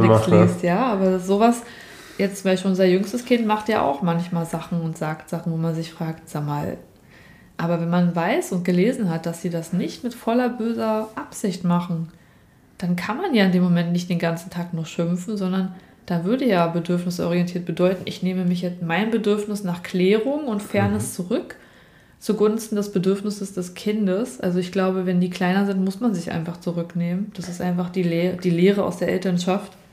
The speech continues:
Speaker 1: Wenn die älter werden, ja, dann geht man in die Diskussion, in den Dialog und sagt, „Fand ich jetzt nicht okay, wünsche ich mir anders von dir.“ Dann kann ich auch ein bisschen mehr meine Rechte wieder zurückfordern.
Speaker 2: Absolut.
Speaker 1: Siehst du es auch so?
Speaker 2: Ja, absolut.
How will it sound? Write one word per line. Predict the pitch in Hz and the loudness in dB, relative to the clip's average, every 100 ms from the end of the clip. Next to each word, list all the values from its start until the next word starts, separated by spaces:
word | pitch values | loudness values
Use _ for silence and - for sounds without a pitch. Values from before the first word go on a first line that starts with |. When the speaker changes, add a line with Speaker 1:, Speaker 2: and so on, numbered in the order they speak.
| - - | -20 -4
Speaker 1:
Wenn | 185 | 4
die | 180 185 | 4 6
älter | 165 165 214 | 4 4 2
werden, | 190 190 196 202 208 - - - _ _ _ - | 2 2 2 2 0 -6 -20 -20 _ _ _ -4
ja, | 170 254 285 - | 0 0 -2 -6
dann | 190 175 | -2 2
geht | 190 | 2
man | 214 202 | 0 0
in | |
die | 208 | 2
Diskussion, | 208 214 - 240 196 180 | 2 0 0 2 2 4
in | 175 | 4
den | 170 | 2
Dialog | 175 170 165 170 | 2 0 0 -2
und | 180 175 | -2 -2
sagt, | 175 175 | -2 -4
„Fand | - 185 175 | -4 -2 -2
ich | 180 | -2
jetzt | 180 180 | -6 -6
nicht | 185 | -6
okay, | 185 180 175 170 175 - - - | -6 -6 -4 -4 -6 -14 -14 0
wünsche | 175 175 | 0 0
ich | - | -2
mir | 190 | -2
anders | 175 170 175 | 0 0 0
von | 175 170 | -2 -2
dir.“ | 165 165 170 - - _ - _ _ | -2 -2 -4 -12 -20 _ -20 _ _
Dann | 185 | -6
kann | 175 185 | -2 0
ich | 190 | 0
auch | 185 | 0
ein | 190 | 0
bisschen | 185 202 190 | 0 0 2
mehr | 185 180 | 2 2
meine | 180 175 175 180 | 2 4 4 2
Rechte | 180 - | 0 0
wieder | 180 175 | 0 0
zurückfordern. | 180 180 180 - 170 165 165 | 0 -4 -4 -4 -4 -2 -2
Speaker 2:
Absolut. | 170 - 107 123 170 - - - | -2 -4 -2 0 -2 -8 -14 -6
Speaker 1:
Siehst | 196 | -4
du | - | -2
es | 202 | 0
auch | 220 240 | 0 2
so? | 214 220 | 2 4
Speaker 2:
Ja, | - 151 | 4 4
absolut. | 123 107 110 - 107 113 | 2 -2 -6 -8 -6 -6